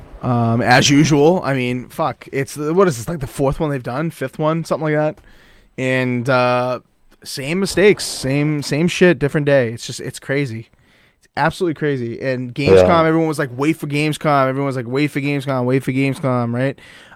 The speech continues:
Speaker 1: Um, but,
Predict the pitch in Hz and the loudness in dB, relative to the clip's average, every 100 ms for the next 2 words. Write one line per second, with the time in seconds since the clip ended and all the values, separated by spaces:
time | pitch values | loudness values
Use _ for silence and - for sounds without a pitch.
0 | - 135 131 123 120 120 120 _ _ _ | -2 2 4 4 2 0 -4 _ _ _
1 | _ _ _ _ _ _ _ _ _ _ | _ _ _ _ _ _ _ _ _ _
2 | _ _ _ _ - - _ - 123 135 | _ _ _ _ -20 -20 _ 0 6 6
3 | 127 | 4